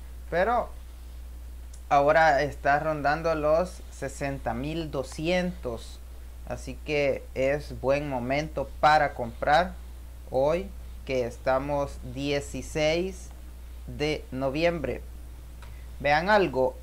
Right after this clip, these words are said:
el veintiséis, el próximo viernes, que es el Black Friday, es último viernes de mes. Siempre en el último viernes de mes se vencen unos contratos de Bitcoin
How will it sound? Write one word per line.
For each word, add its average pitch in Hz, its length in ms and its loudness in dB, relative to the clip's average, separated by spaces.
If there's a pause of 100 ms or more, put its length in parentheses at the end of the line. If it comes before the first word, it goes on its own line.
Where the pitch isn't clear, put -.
(180)
el 160 240 2
veintiséis, 160 960 0 (400)
el 110 100 -8
próximo 143 540 -2
viernes, 151 520 2
que 123 320 0
es - 260 -8
el 110 260 -6
Black 123 260 -2 (180)
Friday, 160 460 0 (600)
es - 180 -2
último 165 640 -2 (300)
viernes 123 640 0
de 131 100 2
mes. 196 300 -2 (480)
Siempre 165 840 0
en 131 220 0
el 123 160 0
último 156 500 -2
viernes 156 500 -2
de 151 120 -2
mes 180 300 -2 (460)
se 127 140 -2
vencen 139 400 -2
unos 147 240 -4
contratos 139 580 -4
de 139 160 -2
Bitcoin 175 520 -4